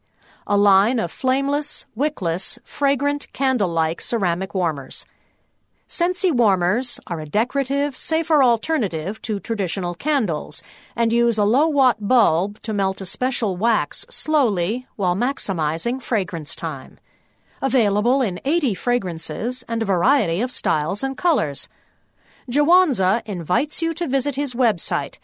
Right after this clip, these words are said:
at W W W dot S C E N T S Y dot com slash I N D Y.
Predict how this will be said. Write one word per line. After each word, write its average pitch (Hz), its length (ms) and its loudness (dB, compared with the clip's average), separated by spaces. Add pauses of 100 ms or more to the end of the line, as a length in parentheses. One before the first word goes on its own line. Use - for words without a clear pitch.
(300)
at 165 240 -4
W 285 320 2
W 294 380 2
W 196 580 0
dot 165 400 -2 (280)
S 254 420 0
C 214 600 -2 (120)
E 262 240 0
N 240 240 -2
T 190 640 -4
S 247 260 -2
Y 208 560 0 (100)
dot 170 260 -2
com 240 500 0 (200)
slash 185 640 -2 (320)
I 214 220 2
N 214 220 0
D 208 200 0
Y. 165 500 0